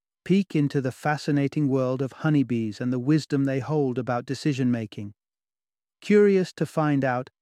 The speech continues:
how the behavior of bees could possibly influence our understanding of decision-making. Prepare to be amazed by the intricate ways of the hive.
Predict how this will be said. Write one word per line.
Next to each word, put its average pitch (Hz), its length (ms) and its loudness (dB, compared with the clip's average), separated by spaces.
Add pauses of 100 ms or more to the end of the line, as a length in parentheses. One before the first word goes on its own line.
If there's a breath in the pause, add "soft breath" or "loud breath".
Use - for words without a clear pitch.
how 156 180 0
the 147 140 0
behavior 156 560 2
of 135 240 -6
bees 135 400 0
could 131 180 -4 (100)
possibly 170 640 -2
influence 135 560 -2
our 135 180 -2
understanding 127 760 -2
of 110 100 -8
decision-making. 107 800 -6 (800)
Prepare 180 320 2
to 175 100 -2
be 170 160 4
amazed 147 640 0
by 127 140 -6
the 127 160 -2
intricate 165 440 -2
ways 131 380 -2
of 120 100 -4
the 123 120 -6
hive. 110 500 -10